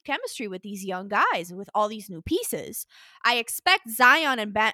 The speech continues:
Brandon Ingram and even Lonzo Ball to make strides this season under his tutelage. But this is a big ask,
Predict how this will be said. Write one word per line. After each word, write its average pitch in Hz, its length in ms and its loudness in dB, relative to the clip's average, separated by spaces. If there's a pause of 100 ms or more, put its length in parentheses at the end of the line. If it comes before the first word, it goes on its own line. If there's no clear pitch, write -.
Brandon 233 480 2
Ingram 226 340 -2
and 208 100 -6
even 311 260 -4
Lonzo 269 440 4
Ball 220 460 6
to - 120 -12
make 220 180 -4
strides 175 640 -2
this 185 140 -10
season 190 320 -8
under 175 220 -6
his 180 160 -8
tutelage. 156 520 -8 (340)
But 208 120 -8
this 302 140 -6
is 403 100 -10
a 494 140 -2
big 427 160 0 (240)
ask, - 420 -2